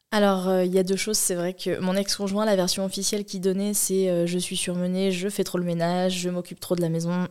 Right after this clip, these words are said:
Et c'est vrai aussi, il y a ce fameux syndrome de nidification, je crois, ni-, de nid-, nidification, oui, c'est ça, euh, qui est vraiment quand la maman prépare le nid, où elle, euh, elle va s'amuser à retourner toute la maison, à soulever les canapés et tous les meubles qu'elle trouve pour pouvoir nettoyer et préparer l'arrivée de bébé.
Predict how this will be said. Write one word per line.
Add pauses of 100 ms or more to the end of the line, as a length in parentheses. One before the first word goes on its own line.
(360)
Et
c'est
vrai
aussi,
il
y
a
ce
fameux
syndrome
de
nidification,
je
crois,
ni-,
de
nid-,
nidification,
oui,
c'est
ça, (680)
euh,
qui
est
vraiment
quand
la
maman
prépare
le
nid,
où
elle,
euh,
elle
va
s'amuser
à
retourner
toute
la
maison,
à
soulever
les
canapés
et
tous
les
meubles
qu'elle
trouve
pour
pouvoir
nettoyer
et
préparer
l'arrivée
de
bébé.